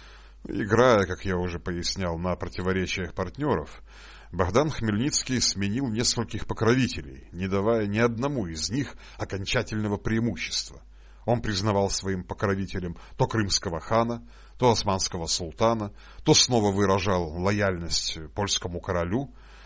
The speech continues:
А закончилось, как известно, всё это тем, что гетманское протогосударство в тысяча шестьсот пятьдесят четвёртом году перешло под верховенство московского царя.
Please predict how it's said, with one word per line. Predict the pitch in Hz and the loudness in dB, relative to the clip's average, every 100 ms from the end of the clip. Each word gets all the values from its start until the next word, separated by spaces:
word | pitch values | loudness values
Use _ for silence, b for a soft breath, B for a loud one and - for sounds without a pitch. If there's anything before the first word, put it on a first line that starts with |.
| b b - | b b -2
А | 151 | 0
закончилось, | 135 143 127 - 107 95 | 2 4 2 2 0 -2
как | 98 107 | -4 -4
известно, | 95 95 - 92 | -2 0 -2 -2
всё | - 104 | -4 -4
это | 85 95 | -4 -4
тем, | - 165 139 | -2 -2 -2
что | - - 110 104 | -6 -4 0 0
гетманское | 90 110 113 113 101 - 98 | 0 -2 -2 0 0 -2 -2
протогосударство | 107 95 95 92 - 117 147 - - 123 B B B B | -2 -2 -2 -4 -2 2 2 2 2 0 B B B B
в | - | -8
тысяча | - 156 135 | -2 0 0
шестьсот | - 120 131 - | -2 -2 -2 0
пятьдесят | 120 120 117 | 0 0 0
четвёртом | - 113 104 110 101 | 0 0 0 0 2
году | 98 101 98 | 2 2 -2
перешло | 104 90 90 - 113 | -4 -4 -4 -2 -2
под | - 95 82 | -2 -4 -4
верховенство | 92 85 98 92 104 - 101 | -6 -4 -2 0 0 -2 -6
московского | 87 - - 98 - 98 95 | -4 -4 0 0 0 -2 -2
царя. | - 120 104 82 | 2 4 4 2